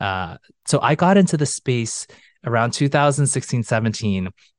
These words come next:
because I saw, especially Ethereum, I saw what the introductions of smart contracts, um, and escrows could do, um, i-, in, in all of our companies right now. In e-commerce alone,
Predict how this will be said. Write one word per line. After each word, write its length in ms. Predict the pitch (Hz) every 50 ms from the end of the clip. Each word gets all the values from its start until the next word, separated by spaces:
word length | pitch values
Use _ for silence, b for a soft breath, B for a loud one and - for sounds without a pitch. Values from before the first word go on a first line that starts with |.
| _ _ _ _ _ _ _ _ _ _ _ -
because 600 | 123 208 - - - 127 123 139 135 135 - - -
I 80 | 113 110
saw, 600 | - - - - 127 113 113 113 113 117 120 - - _ -
especially 540 | 120 113 - - 165 165 - 165 151 135 117
Ethereum, 540 | - - 113 98 95 92 90 85 80 82 85
I 120 | - 110 107
saw 600 | - - - - 139 127 131 135 139 139 131 -
what 340 | - 113 110 110 107 113 - -
the 140 | 123 104 104
introductions 580 | 113 - - 113 - - - - 123 113 107
of 80 | 110 -
smart 480 | - - - - 113 101 101 - - -
contracts, 840 | - - - 104 98 95 - - 101 95 101 - - - - B B B B B B B 113
um, 180 | 107 101 98 -
and 160 | 104 110 -
escrows 640 | - 104 101 - - - 110 98 92 92 92 - -
could 280 | - 107 101 101 -
do, 420 | - - 107 95 90 85 85 - - _ _ _ _ _ _ -
um, 480 | 101 95 92 87 87 87 85 87 95 - _ _ _ _ _ _ _ _ _ _ _ _ _ _ _ -
i-, 40 | 120
in, 580 | 110 87 104 107 104 95 98 98 101 95 - _ _ _ _ -
in 140 | 127 117
all 260 | 110 107 113 117 113 113
of 80 | 110
our 120 | 101 95 -
companies 440 | - - 95 95 104 104 95 -
right 140 | - 101 95
now. 220 | 92 95 92 95 101
In 240 | 92 113 120 120 - -
e-commerce 580 | 139 165 170 - - - 123 127 131 127 -
alone, 560 | - 113 104 101 101 98 104 107 123 143 147